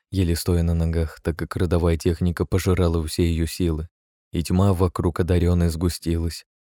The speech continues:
и походила сейчас на темное непроницаемое озеро. «Еще чуть-чуть». Затем сам черт ее дернул отправиться в Царицын вместе с Алиной,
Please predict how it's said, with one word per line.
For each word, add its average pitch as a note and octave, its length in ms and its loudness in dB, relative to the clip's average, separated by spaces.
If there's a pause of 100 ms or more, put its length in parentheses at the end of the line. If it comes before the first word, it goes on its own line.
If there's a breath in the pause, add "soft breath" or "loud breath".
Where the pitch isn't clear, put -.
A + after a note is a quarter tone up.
и F2+ 100 -2
походила G2+ 500 0
сейчас G2+ 420 -2
на F2+ 120 0
темное G2+ 340 0
непроницаемое F2+ 880 2
озеро. E2 500 -4 (1080)
«Еще F#2+ 480 -4
чуть-чуть». - 800 -6 (1040)
Затем G2 340 0
сам C#3 220 2
черт C3 340 0
ее C3+ 120 2
дернул A2 400 4
отправиться F#2 560 0
в - 60 -14
Царицын F#2 500 2
вместе E2+ 420 0
с - 120 -6
Алиной, E2+ 500 -2